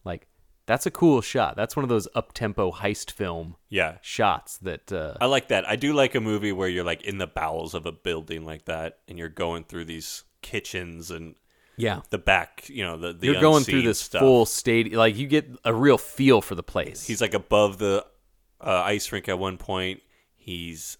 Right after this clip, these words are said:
Speaker 2: on the ice rink at one point. He's under the ice rink. At, you know, I kinda like the way he moves through the building,
Speaker 1: Yeah, this
Speaker 2: for
Speaker 1: movie
Speaker 2: sure.
Speaker 1: takes advantage of this big, actual,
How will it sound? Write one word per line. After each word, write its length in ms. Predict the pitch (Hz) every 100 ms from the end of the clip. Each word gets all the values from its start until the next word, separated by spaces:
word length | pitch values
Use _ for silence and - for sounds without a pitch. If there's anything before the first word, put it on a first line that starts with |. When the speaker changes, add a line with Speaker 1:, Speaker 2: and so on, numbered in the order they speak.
| -
Speaker 2:
on 320 | 98 113 120
the 140 | 120
ice 260 | 117 110 -
rink 180 | 110 107
at 80 | 104
one 200 | 101 101
point. 400 | 107 98 98 104 _ _ _ _
He's 240 | 101 92
under 260 | 92 117 117
the 140 | 113
ice 220 | 110 107 113
rink. 180 | 101
At, 140 | 101 104
you 100 | 104
know, 60 | 98
I 140 | 92
kinda 220 | - 110
like 280 | 101 101 -
the 120 | -
way 180 | 92 92
he 80 | 87
moves 360 | 90 90 87 -
through 160 | 87
the 60 | 85
building, 160 | 82 135
Speaker 1:
Yeah, 160 | 147
this 240 | 110 170 -
Speaker 2:
for 60 |
Speaker 1:
movie 440 | 139 202 151 123 107
Speaker 2:
sure. 80 | _ -
Speaker 1:
takes 480 | - 143 147 -
advantage 600 | 123 95 110 131 104 90 101
of 420 | 104 104 101 85
this 200 | 90 95 -
big, 480 | 90 95 92 87 - _ _ -
actual, 720 | 101 - - 101 95 82